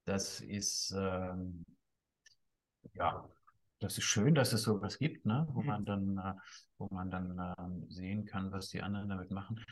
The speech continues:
Speaker 1: Es gibt einige, die versuchen, das jetzt ein bisschen weiterzutreiben, das mit digitaler Kunst, äh, mit diesen, ähm, wie heißt noch mal die Abkürzung? N F C ist was anderes, ne?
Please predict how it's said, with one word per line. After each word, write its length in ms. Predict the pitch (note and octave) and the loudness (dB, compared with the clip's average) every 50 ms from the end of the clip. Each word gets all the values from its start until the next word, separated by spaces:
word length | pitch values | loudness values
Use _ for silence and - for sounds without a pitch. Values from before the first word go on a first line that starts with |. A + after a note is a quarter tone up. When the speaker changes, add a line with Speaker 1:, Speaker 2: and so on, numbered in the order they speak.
| - - | -16 -14
Speaker 1:
Es 80 | - | -4
gibt 200 | - A#2 A2 - | 0 0 0 0
einige, 540 | - G#2 G#2 A2+ C3+ D3 C#3+ C3 A#2+ A#2+ A#2 G#2 | 0 0 4 4 6 6 6 6 4 4 4 2
die 200 | - A2 G#2+ G#2 | 2 0 0 0
versuchen, 720 | - A2 G#2+ G2 - G2+ G2 B2+ A#2 A2+ A2+ A2 A2 - - - - - | 2 2 2 2 2 0 -2 0 0 2 2 2 0 -2 -10 -16 -8 -4
das 160 | A2 A2 A2+ | -4 -2 0
jetzt 180 | A2+ G#2+ - | 0 0 0
ein 80 | - G2+ | 0 0
bisschen 300 | G#2 A2 G#2+ - F#2+ E2+ | 0 0 0 0 0 2
weiterzutreiben, 1040 | F#2 G2+ B2 - C#3 - - - - A2+ - - - G#2+ G2+ G#2 G2+ G#2 G#2 G2+ G2 | 4 4 4 4 2 0 0 -2 -4 -4 -4 -4 -2 0 2 2 2 2 2 2 2
das 260 | - F#2+ G2 - - | 0 -2 -4 -4 -4
mit 220 | G2+ F2+ F2+ - | -4 -4 -4 -4
digitaler 580 | - G2 F#2 F2+ - - F#2+ F2+ G2 G#2+ A2+ G#2+ | -2 -2 -2 -4 -4 -4 -2 0 2 2 2 2
Kunst, 640 | A2 - - G#2 G2+ G#2 G2 G2+ G#2 - - - - - - - - - - - - _ _ - - | 0 -2 -2 -2 0 0 0 -2 -6 -8 -10 -12 -16 -20 -20 -20 -20 -20 -20 -20 -20 _ _ -10 -6
äh, 200 | - F#2+ F#2+ F#2+ | -4 -4 -2 0
mit 180 | G2 F#2+ F#2 - | 2 2 2 2
diesen, 480 | G2+ F#2+ - - G2 F#2+ F#2+ F#2 F#2 | 0 -2 0 0 0 0 0 2 0
ähm, 840 | F#2 F2+ F2+ F2+ F2+ F2+ F2 F2+ F2+ F2 F2 F2+ F2 F2 E2+ F2 F2+ - _ _ _ _ _ - | 0 0 0 -2 -2 -4 -4 -4 -4 -4 -4 -4 -4 -6 -6 -6 -8 -10 _ _ _ _ _ -4
wie 60 | G2 | -2
heißt 180 | G2+ G2+ - - | -2 -2 0 0
noch 100 | G#2 F#2 | 0 2
mal 160 | G2 G2 F#2 | 2 0 0
die 140 | - - E2 | 0 0 0
Abkürzung? 460 | F2+ - - - - F#2 - - F#2+ | 0 0 -2 -4 -4 -4 -2 -2 -2
N 160 | F2+ F#2+ G2 G#2 | -2 -2 -2 -2
F 120 | G2+ G2+ | -2 -2
C 300 | - - - G#2+ G#2+ A2+ | -4 -4 -2 -2 -2 -2
ist 140 | G2+ - - | -2 -2 -2
was 140 | G2 G2+ - | -4 -4 -2
anderes, 580 | E2+ F#2+ G#2 G#2+ G#2 G2+ G2 G2 F2 - - | -2 -2 -2 -2 -2 -2 -4 -4 -4 -4 -4
ne? 180 | F#2+ F#2 F#2 | -4 -4 -4